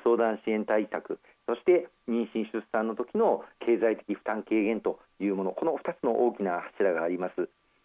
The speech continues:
一つ目の大きな柱の中で、今おっしゃっていただいた電気料金高騰への対応ですけれども、今電気代が、あ、徐々に徐々に上がっておりますが、来年の春には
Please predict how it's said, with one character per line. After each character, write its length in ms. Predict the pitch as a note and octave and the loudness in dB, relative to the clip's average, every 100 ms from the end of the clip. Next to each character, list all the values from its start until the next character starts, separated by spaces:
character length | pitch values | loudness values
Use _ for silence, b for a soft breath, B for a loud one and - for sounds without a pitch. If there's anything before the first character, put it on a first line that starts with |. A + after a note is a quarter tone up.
| _ _ | _ _
一 140 | - G4 | 2 4
つ 100 | B3 | 4
目 140 | A3 | 4
の 400 | G#3+ A#2+ - - | 4 4 2 0
大 80 | B2 | 0
き 80 | A2 | 0
な 80 | F#2+ | -2
柱 240 | - B2 | -2 0
の 60 | B2+ | 0
中 200 | D3+ C#3 | 2 6
で、 320 | C3 G#2 - _ | 6 6 2 _
今 240 | B2 A2 G2+ | 0 2 2
お 60 | |
っ 20 | |
し 80 | G2 | 2
ゃ 60 | A2+ | -2
っ 60 | |
て 80 | - | -2
い 60 | G2 | -4
た 80 | G2+ | 2
だ 120 | G2 | 2
い 60 | |
た 100 | F#2+ | 0
電 260 | E2 A2 D3+ | 0 0 0
気 160 | - G3 | -2 4
料 160 | G3 | 4
金 260 | F#3 A2+ G2+ | 4 -2 -2
高 220 | - A2 | 0 0
騰 160 | A2 G#2+ | 2 0
へ 20 | |
の 140 | G2 | 0
対 200 | - F#2+ | 0 0
応 100 | F#2+ | 2
で 100 | F#2+ | 0
す 60 | F#2 _ | -2 _
け 80 | E2 | -4
れ 80 | |
ど 80 | E2 | -2
も、 260 | A#2 A2 B B B _ | 0 0 B B B _
今 200 | A#2+ A#2 | -2 0
電 180 | G#2+ B2+ | 2 0
気 80 | C3+ | 4
代 160 | C3 | 6
が、 220 | B2 B2 A2 B B | 8 6 4 B B
あ、 160 | G2+ G#2+ | -2 0
徐 100 | A2 | -2
々 140 | G2+ | -2
に 80 | G2 | -2
徐 80 | B2 | 0
々 120 | C#3 | 0
に 120 | B2+ | 0
上 80 | A2 | 0
が 100 | A#2+ | -2
っ 100 | A#2+ | -4
て 160 | - | 0
お 80 | A#2 | 0
り 100 | B2 | 2
ま 120 | D3+ D3 | -2 0
す 80 | |
が、 140 | A2+ G2+ | 0 2
来 180 | A2 D#3 | 2 0
年 160 | E3 | 0
の 120 | D#3 | 0
春 260 | D3+ F#3+ F3+ | 0 2 2
に 140 | B2 | 2
は 180 | G#2+ F2+ | 2 0